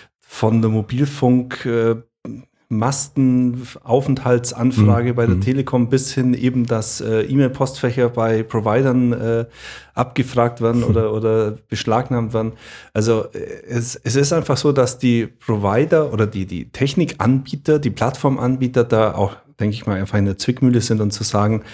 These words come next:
Speaker 1: ich hab einfach keinen Bock mehr, dass jede zweite, jeden zweiten Tag irgendwas reinkommt, wo wir
Speaker 2: <laughs>
Speaker 1: irgendwas rausgeben müssen, was wir eigentlich gar nicht wollen. Insofern ziehen wir uns da letztendlich auch ein bisschen aus der Affäre, dass wir die Plattform einfach so gestalten, dass wir da keine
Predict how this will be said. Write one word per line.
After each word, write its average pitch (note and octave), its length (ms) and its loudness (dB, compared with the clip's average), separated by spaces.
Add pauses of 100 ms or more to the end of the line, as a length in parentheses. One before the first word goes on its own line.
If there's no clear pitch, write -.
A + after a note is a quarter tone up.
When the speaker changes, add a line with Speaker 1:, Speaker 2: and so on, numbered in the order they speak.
(300)
Speaker 1:
ich - 160 -4
hab A2+ 140 -4
einfach A#2 240 -2
keinen G#2+ 180 2
Bock C#3 200 -2
mehr, B2+ 80 4
dass G#2+ 180 0
jede A2 180 0
zweite, G#2+ 600 0
jeden A2+ 200 0
zweiten G#2+ 300 -2
Tag G#2+ 240 0
irgendwas A2+ 420 -2
reinkommt, A#2 440 -4
wo A2+ 80 -6
wir A#2+ 260 2
Speaker 2:
<laughs> - 0 -
Speaker 1:
irgendwas A2+ 400 0
rausgeben B2+ 420 0
müssen, A#2 200 -4
was G#2+ 120 -6
wir A2+ 80 -8
eigentlich G2 200 -6
gar G#2 100 -4
nicht G2+ 180 -4
wollen. B2 380 2 (400)
Insofern B2 580 0
ziehen C3+ 260 2
wir C3 120 0
uns B2 160 -4
da A#2 340 0 (380)
letztendlich A2 560 -2
auch A2 80 4
ein A2 60 0
bisschen B2 240 0
aus G#2+ 180 -2
der G#2 120 2
Affäre, A#2+ 320 2
dass B2 180 0
wir A#2 40 2
die A2 100 0
Plattform A2+ 420 -2
einfach G#2+ 180 -4
so A#2+ 200 0
gestalten, A#2+ 460 -2
dass G#2+ 200 -2
wir A2+ 40 2
da G#2 140 0
keine G#2 400 -4